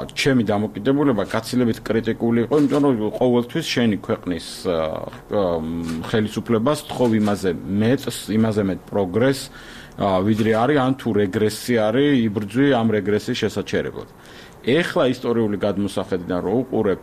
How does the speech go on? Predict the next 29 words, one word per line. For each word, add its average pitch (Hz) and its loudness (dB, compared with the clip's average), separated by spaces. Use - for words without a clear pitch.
ა, 87 0
ზოგჯერ 98 0
რო 92 0
კითხულობდი 113 0
ამ 95 0
სტატიებს, 90 -4
დღევანდელობის 135 2
ფონიდან 98 -4
ის, 101 -10
რასაც 98 -8
ქართული 95 -4
აცნება 90 -6
დღეს 85 -8
აკეთებს, 120 -2
ხანდახან 113 0
ვფიქრობ - -4
ხოლმე, 113 2
რომ, 139 4
ო, 98 -4
უსამართლოდ 117 0
ზედმეტად 107 0
კრიტიკული 101 -4
ხო 101 -2
არ 92 0
ვიყავი 98 -2
შევარდნაძის 92 -4
მიმართ. 76 -8
ემ, 101 0
დღეს 113 0